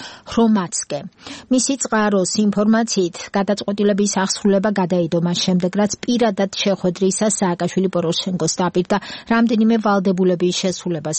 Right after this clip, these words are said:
მათ შორის ოდესა რენის ავტომაგისტრალის მშენებლობის დასრულებას და საერთო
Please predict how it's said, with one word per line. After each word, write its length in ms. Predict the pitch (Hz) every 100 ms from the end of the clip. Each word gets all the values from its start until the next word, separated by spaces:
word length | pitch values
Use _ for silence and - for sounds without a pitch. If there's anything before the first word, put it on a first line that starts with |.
| 175
მათ 100 | 175 -
შორის 220 | 185 196 185
ოდესა 380 | 165 180 - 196 185
რენის 320 | 190 190 220 - - - -
ავტომაგისტრალის 1000 | 214 254 233 202 185 185 - 175 175 185 185
მშენებლობის 640 | - 185 175 170 170 185 -
დასრულებას 580 | 170 - 185 156 156 - - -
და 60 | 226 214
საერთო 360 | 233 214 208